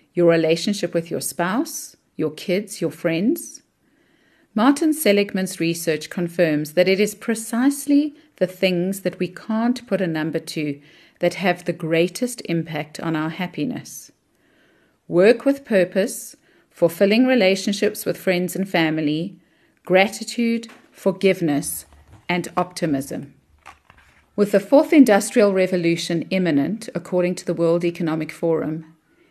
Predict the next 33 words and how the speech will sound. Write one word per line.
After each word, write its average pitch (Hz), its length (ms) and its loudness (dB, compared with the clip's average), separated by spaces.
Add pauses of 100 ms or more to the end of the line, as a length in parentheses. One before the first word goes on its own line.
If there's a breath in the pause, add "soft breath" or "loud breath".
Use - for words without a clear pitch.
(140)
it's 202 200 -2
likely 226 420 2
that 196 220 0
easy 220 340 0
to 277 160 0
measure 165 580 0
and 175 200 -2
quantify 180 640 -4
rote 170 340 0
tasks - 580 -8 (320 soft breath)
will 185 120 -2
become 233 320 2
the 254 80 0
province 185 480 0
of 170 80 -6
artificial 185 640 -2
intelligence 170 720 -2
robots. - 720 -4 (680 soft breath)
For - 220 -2
us 285 200 2
humans, 202 680 2 (580 soft breath)
that 262 280 2
means 165 380 0
that 170 140 -2
those 185 320 2 (120)
unquantifiable 208 920 0
skills 160 480 -2
go 185 240 4
from 220 240 2
being 185 200 0
nice 165 300 0
to 311 140 0
haves - 600 -4